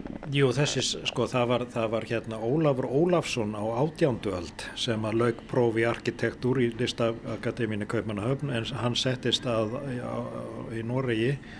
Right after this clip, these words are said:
kom aldrei til Íslands og teiknaði enga byggingar hér. Nú, svo var, hérna,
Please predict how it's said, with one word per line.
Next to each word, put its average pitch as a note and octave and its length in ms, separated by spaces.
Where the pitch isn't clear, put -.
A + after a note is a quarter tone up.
kom C3+ 240
aldrei A2 240
til A2+ 160
Íslands G#2+ 480
og - 80
teiknaði A#2+ 460
enga G#2 180
byggingar A2 480
hér. F#2+ 160
Nú, G#2+ 320
svo B2 300
var, A2 260
hérna, A2+ 400